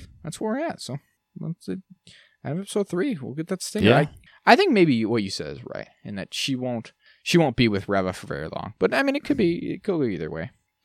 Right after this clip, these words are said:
Speaker 2: We'll have to wait and see.
Speaker 1: Yep. We still got, um, O'Shea Jackson Junior has to show up at some point in the show. And, like, again, we seem to be getting one side character an episode.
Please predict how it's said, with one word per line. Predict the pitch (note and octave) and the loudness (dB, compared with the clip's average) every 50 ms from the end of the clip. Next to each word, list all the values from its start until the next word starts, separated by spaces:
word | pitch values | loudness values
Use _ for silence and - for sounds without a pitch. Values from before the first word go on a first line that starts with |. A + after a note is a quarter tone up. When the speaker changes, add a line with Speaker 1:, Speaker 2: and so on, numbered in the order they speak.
| - - - - - - | -18 -18 -18 -16 -8 0
Speaker 2:
We'll | - - | 2 4
have | - | 6
to | F2 | 8
wait | E2+ F2 | 8 8
and | F2 F2 | 8 6
see. | - - A#2+ B2+ B2 - - | 6 6 6 6 6 2 0
Speaker 1:
Yep. | - - - - - | 0 0 0 2 4
We | C#3+ D3+ | 4 4
still | - - G3 F#3+ | 6 8 10 10
got, | F#3 F#3+ F#3 F3 | 10 10 10 10
um, | E3+ D#3+ D3 C#3 C3 A#2+ A#2 C3+ - - - - - - - - - - | 8 8 6 6 4 0 -2 -4 -8 -10 -12 -12 -12 -18 -20 -14 -8 -4
O'Shea | C3+ - - F3+ E3 D#3+ | -2 2 4 6 6 6
Jackson | D3 D3 C3+ C3 - - A#2 | 6 6 4 2 2 -2 -6
Junior | G#2+ - B2+ C#3 D3+ D#3 D#3+ | -4 -4 -6 -6 -4 -6 -6
has | D#3+ D#3+ - | -6 -6 -4
to | - D#3 | -4 -4
show | D3+ - F3+ D#3 D#3 | -4 -2 -2 -2 -2
up | D#3 - | -2 -4
at | E3 - | -6 -8
some | - E3+ E3 | -6 -8 -8
point | D#3+ - E3 D#3+ D#3+ E3 - | -6 -6 -6 -8 -8 -8 -10
in | E3+ | -10
the | D#3+ D#3 | -10 -10
show. | - - E3+ F3 F3 E3+ F3 | -10 -10 -10 -10 -8 -8 -6
And, | D#3+ C#3+ | -2 0
like, | C#3+ - - | 0 2 4
again, | A3 G#3 G#3 G#3 E3 | 4 6 6 6 8
we | E3+ G3 | 6 6
seem | F#3+ - D4+ C4 | 6 4 0 0
to | A3 | 2
be | G3 E3+ | 2 4
getting | E3 D#3+ C#3+ D3+ C#3 | 2 2 0 0 0
one | C#3+ D3 D3+ | 0 0 2
side | - E3+ D3+ D3+ D3 | 2 4 4 4 2
character | - F3+ D#3+ D#3 - - C#3 | 2 0 0 0 -2 -4 -6
an | C3 | -4
episode. | C3+ - G#3 G3 F#3+ - F#3+ F#3+ F#3+ | -4 -6 -6 -6 -6 -6 -6 -6 -8